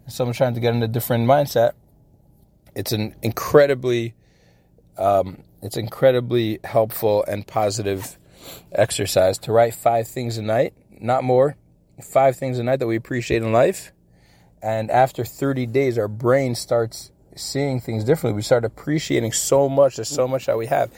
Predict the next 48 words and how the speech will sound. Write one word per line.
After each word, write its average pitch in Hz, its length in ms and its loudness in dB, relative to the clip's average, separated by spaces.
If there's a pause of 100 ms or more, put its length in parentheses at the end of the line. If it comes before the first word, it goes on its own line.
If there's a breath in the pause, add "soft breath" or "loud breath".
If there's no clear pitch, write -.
(280 loud breath)
It 120 100 -8
doesn't 147 240 2
mean 143 120 2
we 143 60 2
don't 147 120 4
have 135 120 2
struggles. 123 540 0
It 120 80 -14
doesn't 139 220 0
mean 131 140 -2
living 131 200 -2
in 123 80 -2
La 127 200 4
La 127 60 2
Land. 127 180 -2
It 123 60 -6
doesn't 123 260 -6
mean 123 260 -8 (260 soft breath)
pretending 127 480 -4
that 113 140 4
things 120 300 -4
aren't 117 240 2
hard. 120 320 2 (880 soft breath)
But 120 120 0
we're 120 200 0
in 143 260 0
a 127 100 4
place, 156 500 2
our 135 80 2
mindset 139 720 -2
is 160 300 0
that 131 260 0 (340)
we, 120 320 -4
we 113 160 -2
appreciate 113 600 0
life. 98 460 0
Life's 117 260 0
amazing. 101 520 -4 (520)
Aye, 120 200 4
something's 120 420 -2
hard. 110 220 4
Okay, 277 300 -2 (140)
we - 80 -10
have 110 120 -6
to 120 80 -12
deal 160 200 0
with - 180 -2
it. - 140 -16